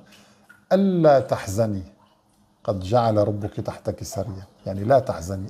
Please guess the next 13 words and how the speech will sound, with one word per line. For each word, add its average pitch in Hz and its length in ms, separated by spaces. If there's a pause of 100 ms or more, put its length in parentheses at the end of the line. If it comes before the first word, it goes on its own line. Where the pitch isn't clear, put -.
(120)
أن 151 160 (320)
لا 131 160
تحزني. 90 500 (2500)
خاطب 196 420
المؤمنين 170 600
ماذا 143 280
قال؟ 135 380 (420)
"ولا 160 300
تهنوا 156 540 (880)
ولا 170 280
تحزنوا". 101 520 (2500)
لذلك 156 440
نحن 147 400